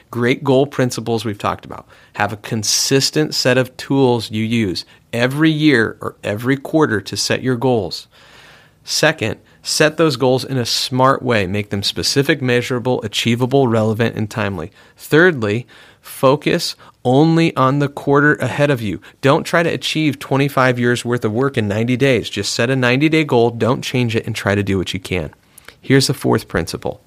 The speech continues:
This one, by the way, is the most important. I saved the best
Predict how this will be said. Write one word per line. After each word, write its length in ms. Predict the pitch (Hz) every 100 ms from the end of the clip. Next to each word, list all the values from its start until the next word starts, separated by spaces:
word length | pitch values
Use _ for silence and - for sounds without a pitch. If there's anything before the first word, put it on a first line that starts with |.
| _ _ _ _ _ _ _ _ - -
This 280 | 131 139 -
one, 180 | 156 127
by 160 | 117
the 80 | 113
way, 320 | 104 104 127 - -
is 140 | 120 107
the 60 |
most 240 | 117 117 -
important. 440 | 98 107 104 95 _ -
I 40 |
saved 260 | - 117 110
the 60 |
best 440 | 101 107 107 -